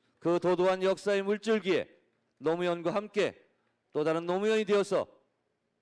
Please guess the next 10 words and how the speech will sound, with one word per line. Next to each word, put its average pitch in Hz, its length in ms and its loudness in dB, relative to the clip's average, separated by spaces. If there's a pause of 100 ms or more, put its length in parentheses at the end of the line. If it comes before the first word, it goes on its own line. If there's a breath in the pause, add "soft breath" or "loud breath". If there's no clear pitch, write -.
(140)
여러분 113 340 -6
함께 165 600 -2 (460)
가시지 139 400 -6
않겠습니까? 107 680 -10 (2250)
노무현 180 480 -2
대통령께서 180 1080 0 (500)
많은 165 360 -2
훌륭한 196 420 -2
말씀을 180 420 -4
하셨는데 165 640 -4